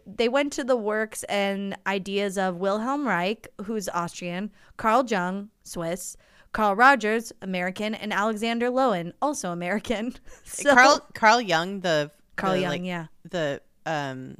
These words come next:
Speaker 1: Oh, Carl Jung?
Speaker 2: Carl Jung, the, um, psychi-
Speaker 1: Philosopher?
Speaker 2: s-, the, the, the psychologist.
Speaker 1: Oh, okay.
Speaker 2: I-, is
Speaker 1: Yeah, yeah, him.
Speaker 2: Yeah, okay, okay.
Speaker 1: Yeah.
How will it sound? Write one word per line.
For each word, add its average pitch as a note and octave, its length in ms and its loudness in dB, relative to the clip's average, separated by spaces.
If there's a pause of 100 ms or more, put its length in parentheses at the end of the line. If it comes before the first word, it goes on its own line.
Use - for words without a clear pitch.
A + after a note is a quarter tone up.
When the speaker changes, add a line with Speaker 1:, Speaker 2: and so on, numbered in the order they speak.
(120)
Speaker 1:
Oh, G#3 100 0
Carl A3 340 2
Jung? A3+ 420 4 (540)
Speaker 2:
Carl F3 220 -2
Jung, D#3+ 260 -4
the, D3 400 -4
um, C#3 520 -8 (500)
psychi- - 40 -18
Speaker 1:
Philosopher? A3 680 -2
Speaker 2:
s-, - 240 -14
the, D#3 600 -6
the, D3+ 120 -12
the C3 200 -8
psychologist. C#3 960 -10
Speaker 1:
Oh, G#3+ 220 4
okay. F3+ 380 -4 (880)
Speaker 2:
I-, - 160 -18
is E3+ 100 -4
Speaker 1:
Yeah, A#3+ 160 8
yeah, F#3+ 300 0
him. F#3+ 180 -6
Speaker 2:
Yeah, F3 80 0
okay, C#3 280 -4 (120)
okay. C#3+ 180 -8
Speaker 1:
Yeah. F3+ 140 -4